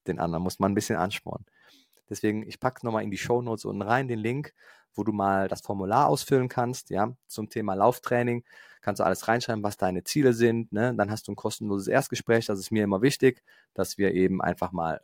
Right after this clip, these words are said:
uns kennenlernen, ne, über ein Zoom-Meeting oder wie auch immer, dass wir uns sehen, miteinander sprechen, dass du alle deine Fragen stellst. Und wenn du danach eine gute Bauchentscheidung treffen kannst, ja, also immer wenn Kopf und Bauch zusammenkommen,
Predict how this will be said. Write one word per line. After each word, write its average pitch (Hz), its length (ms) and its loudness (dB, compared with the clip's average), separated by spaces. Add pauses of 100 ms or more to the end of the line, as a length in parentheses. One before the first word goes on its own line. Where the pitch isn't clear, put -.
uns 92 260 -8
kennenlernen, 123 680 2 (260)
ne, 120 220 0
über 92 280 2
ein 87 180 -2
Zoom-Meeting 120 540 0
oder 95 220 0
wie 98 100 4
auch 87 120 2
immer, 127 200 2
dass 101 220 -4
wir 90 80 0
uns 85 160 -4
sehen, 131 260 4
miteinander 95 420 0
sprechen, 127 460 0
dass 107 200 -4
du 110 160 -4
alle 98 180 0
deine 101 220 -4
Fragen 117 320 2
stellst. 104 320 -6
Und 104 120 -8
wenn 110 200 -4
du 139 160 -2
danach 117 500 2 (540)
eine 101 240 -6
gute 170 320 -2
Bauchentscheidung 90 720 0
treffen - 260 -12
kannst, - 340 -20 (160)
ja, 123 280 0
also 95 160 -8
immer 131 200 0
wenn 101 160 -4
Kopf - 480 -2
und 160 360 -4
Bauch 95 260 4
zusammenkommen, 104 800 -2